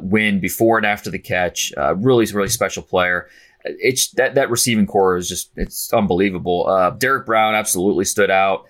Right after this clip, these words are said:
Um, him and that defensive line, Marlon Davidson, uh, the Auburn, that, it's Derek Brown came back to win an S E C title. That didn't work out. Uh,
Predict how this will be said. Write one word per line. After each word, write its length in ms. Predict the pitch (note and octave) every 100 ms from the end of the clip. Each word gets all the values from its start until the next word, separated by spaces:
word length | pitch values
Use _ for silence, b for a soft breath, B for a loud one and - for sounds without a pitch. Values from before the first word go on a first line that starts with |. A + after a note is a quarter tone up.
| b b -
Um, 420 | E2+ E2+ D#2 -
him 240 | G#2+ B2
and 80 | A2+
that 100 | G2
defensive 360 | F#2 G2+ G2+ F#2
line, 240 | F#2 F#2
Marlon 240 | F2+ F2+ D#2
Davidson, 680 | G2 G#2 F#2 - G2+ G2 F#2 b b
uh, 260 | - E2 E2+
the 180 | D#2+ -
Auburn, 460 | F2+ B2 A2 G2 F#2 D2 E2+ - -
that, 220 | - C3 D3+
it's 160 | D#3
Derek 440 | - A#2+ F#3 G#3+ -
Brown 320 | B2 A#2 G#2
came 200 | - A2
back 180 | G2+ G2+
to 80 | G2+
win 100 | F#2+
an 60 |
S 100 | F#2 G2+
E 40 |
C 160 | F#2 F2+
title. 420 | F#2 F2 D2+ - _ -
That 200 | G2 G2+
didn't 200 | G2 D#2+
work 200 | F2 -
out. 240 | D#2 - b b b -
Uh, 440 | G2 F#2+ F#2 F2+